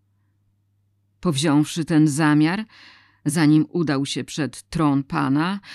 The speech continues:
powiedział do swoich sług: „Jeżeli nie zniszczymy naszej nieprzyjaciółki,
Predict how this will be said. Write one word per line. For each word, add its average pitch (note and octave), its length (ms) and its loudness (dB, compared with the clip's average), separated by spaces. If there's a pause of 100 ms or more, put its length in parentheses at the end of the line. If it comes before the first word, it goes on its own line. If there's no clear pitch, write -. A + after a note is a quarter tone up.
(100)
powiedział E3 460 2
do E3 100 -2
swoich D#3 480 -2
sług: - 540 -10 (1500)
„Jeżeli D3 380 2
nie C#3+ 140 6
zniszczymy D3+ 560 4
naszej D3+ 340 4
nieprzyjaciółki, D3 1000 0